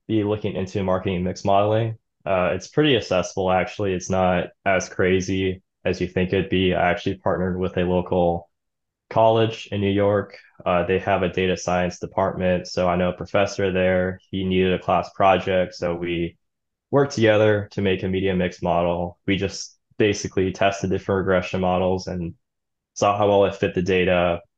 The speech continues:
I learned, like, what it looks like from the inside, what a good media mix model is, what a bad one is. I think just outsourcing it completely to Nielsen or some other big institution is probably gonna be expensive, and you won't be able to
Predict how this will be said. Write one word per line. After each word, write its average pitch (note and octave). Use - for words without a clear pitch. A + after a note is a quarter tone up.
I G2
learned, F#2+
like, F2
what G2+
it F#2
looks F#2+
like F#2+
from F#2+
the F#2+
inside, F#2
what F#2
a F2
good F#2
media G2
mix F#2+
model F#2
is, F#2
what F2+
a E2
bad F2+
one F2
is. F2+
I G#2
think B2
just -
outsourcing G#2+
it G#2
completely G2
to F2+
Nielsen G2+
or F#2
some F#2
other F#2
big G2
institution G2+
is F2+
probably G2+
gonna F#2+
be G2
expensive, F2+
and F#2
you F2
won't F2+
be F#2
able F2+
to F2+